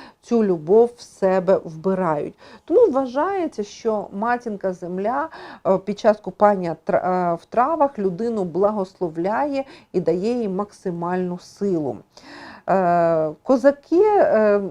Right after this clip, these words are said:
і відповідно ж вони у нас були не тільки воїнами, а й хліборобами,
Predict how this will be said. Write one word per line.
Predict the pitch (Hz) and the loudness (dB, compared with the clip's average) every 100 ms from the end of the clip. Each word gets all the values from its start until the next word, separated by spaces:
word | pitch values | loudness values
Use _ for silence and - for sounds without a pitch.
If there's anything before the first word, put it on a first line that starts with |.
| - | -10
і | 214 202 190 190 180 165 | -8 -6 -4 -2 -2 -2
відповідно | 185 - 180 190 165 | -6 -4 -2 -2 -6
ж | 175 - | -12 -12
вони | 180 | -10
у | 180 | -8
нас | 170 175 | -8 -8
були | 170 170 | -6 -6
не | 165 | -6
тільки | 165 240 247 190 | -6 -8 -4 -4
воїнами, | 170 175 165 156 160 - | -2 -2 -2 -4 -10 -4
а | 160 | -4
й | 160 | -4
хліборобами, | 156 - 175 147 147 254 302 233 220 202 | -8 -6 -4 -2 -2 -2 0 0 -2 -4